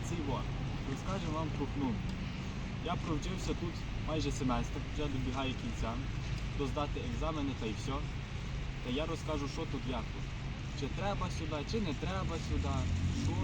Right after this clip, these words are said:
тут, як тут. Почнемо з того. Ба, перший корпус. Ми тут вчимося, ще з боку третій, ми ще там вчимося.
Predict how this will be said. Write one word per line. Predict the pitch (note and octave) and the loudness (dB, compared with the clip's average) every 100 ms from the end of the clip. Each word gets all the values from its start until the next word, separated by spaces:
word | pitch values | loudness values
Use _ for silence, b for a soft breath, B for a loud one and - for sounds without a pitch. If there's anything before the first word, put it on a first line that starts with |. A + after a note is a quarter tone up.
| G1+ | 4
тут, | G1+ - C#2+ | 2 2 2
як | D2 | 0
тут. | - G#2 A2 G#2+ G#2+ A2 A2+ A2+ A2+ A2 - - F#2 F2+ F2+ F#2 F#2 - - - | 0 0 0 0 2 2 4 4 4 2 2 2 2 4 2 4 4 4 2 2
Почнемо | - - B3 A#3+ - | 2 4 4 4 4
з | |
того. | A#3 A3 G#3 G3 F#3+ F3+ - - - - - C3 | 2 2 2 0 0 0 0 0 -2 -2 -2 0
Ба, | D#3 C3+ C3+ - - - - | 0 -2 -2 -2 -2 -2 0
перший | - C3+ - C#3 | 0 0 0 0
корпус. | C3 - F#2 - - - - - - - - - | 0 0 0 -2 -2 -4 -2 -2 -2 -4 -2 -2
Ми | C3 | 0
тут | C#3+ - | 2 2
вчимося, | - C3 D3+ - - - - - | 2 2 4 2 0 0 -2 0
ще | D3+ | 0
з | |
боку | - D3+ C3+ - | 0 0 0 -2
третій, | A#2+ C3 - - - C3 | -2 -2 -4 -4 -2 -2
ми | C#3+ | -2
ще | - | -2
там | C3+ A#2 - | 0 0 0
вчимося. | G#2 G#2 - | -2 -4 -4